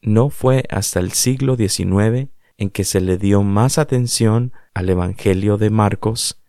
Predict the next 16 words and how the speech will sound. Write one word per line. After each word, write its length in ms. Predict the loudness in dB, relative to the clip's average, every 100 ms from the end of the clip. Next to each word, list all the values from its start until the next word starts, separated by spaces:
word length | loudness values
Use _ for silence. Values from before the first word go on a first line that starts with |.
| _
y 120 | -2
surgió 580 | 2 2 0 2 4 4 4
algo 300 | 0 0 -2
que 140 | -4
se 180 | -2 0
llama 460 | 2 2 0 -2 -6
la 260 | -4 -4 -2
prioridad 760 | 0 2 4 2 4 6 6
de 140 | 6 2
Marcos, 720 | 2 0 0 -4 -4 -6 -10 _ _ _ _
en 140 | 2
la 100 | 2
que 140 | 2 0
se 200 | 0 2
cree 380 | 4 4 4
que, 380 | 2 2 2 0